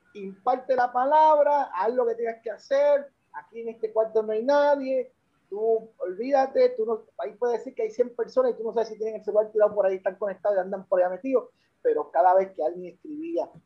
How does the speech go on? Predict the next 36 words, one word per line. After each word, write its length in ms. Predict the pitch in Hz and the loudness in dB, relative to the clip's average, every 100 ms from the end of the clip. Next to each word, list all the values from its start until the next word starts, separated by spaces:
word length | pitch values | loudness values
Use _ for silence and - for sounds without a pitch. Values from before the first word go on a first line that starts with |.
| _ - | _ -6
"Mira, 200 | 175 - | -4 -4
eh, 140 | 160 - | -6 -4
de 100 | 151 | -4
verdad 440 | 139 143 165 170 | -4 -2 -2 -2
necesito 340 | 156 _ 156 175 | -6 _ -6 -2
oración, 420 | 147 - 160 165 | -2 -2 -4 -6
esto, 200 | 160 - | -4 0
lo 120 | 147 | 2
otro, 400 | 151 165 165 165 | 6 6 4 2
acepto, 420 | 143 - - 170 160 - | -4 -6 -8 -6 -6 -6
acepto 540 | - 139 - 151 - | -10 -10 -8 -8 -8
a 80 | - | -10
Cristo 220 | 170 - | -10 -12
como 140 | 151 | -10
mi 40 | 151 | -8
Salvador", 380 | 151 143 156 156 | -6 0 0 2
wow, 320 | 160 165 160 | 2 4 2
decía, 280 | 143 143 - - _ _ | 0 -4 -12 -20 _ _
"Dios 160 | 170 160 | -2 0
mío". 260 | 196 175 - _ _ | -2 -6 -8 _ _
Entonces, 300 | _ 262 - - | _ -4 -4 -6
eh, 140 | - - | -12 -2
eh, 240 | 240 - 262 | -2 0 -2
eh, 240 | 262 - - | -2 -4 -2
como 200 | 240 247 | 0 2
que 120 | 247 | 2
comencé 360 | 262 254 247 | 2 2 4
a 40 | 311 | 0
entender 460 | 311 311 311 311 | 0 -4 -2 -2
que 120 | - 180 | -2 2
Dios 180 | 196 226 | 2 2
nos 180 | 233 | 0
había 320 | 208 196 208 214 | 0 0 0 0
llevado 720 | 180 175 185 180 160 160 - _ _ _ _ _ - | 0 0 2 2 0 -4 -8 _ _ _ _ _ -4
de 140 | 160 | -2
vuelta 800 | 156 170 196 208 - 196 190 - | -2 -4 -6 -6 -6 -4 -4 -6